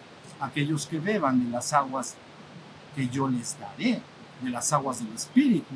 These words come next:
habrán saciado su sed para siempre. ¿Ya vieron? Porque el ser humano, cuando sacía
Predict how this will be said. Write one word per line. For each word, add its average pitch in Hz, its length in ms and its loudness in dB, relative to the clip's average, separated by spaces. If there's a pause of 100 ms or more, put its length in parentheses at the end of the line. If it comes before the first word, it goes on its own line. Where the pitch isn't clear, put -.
(120)
habrán 143 340 0
saciado 135 540 -2
su - 200 -4
sed 151 320 -2 (120)
para 147 260 6
siempre. 175 580 -2 (1040)
¿Ya - 80 -6
vieron? 185 280 2 (280)
Porque 165 180 -4
el 139 60 0
ser 160 180 4
humano, 190 500 6
cuando 131 280 2
sacía 175 680 2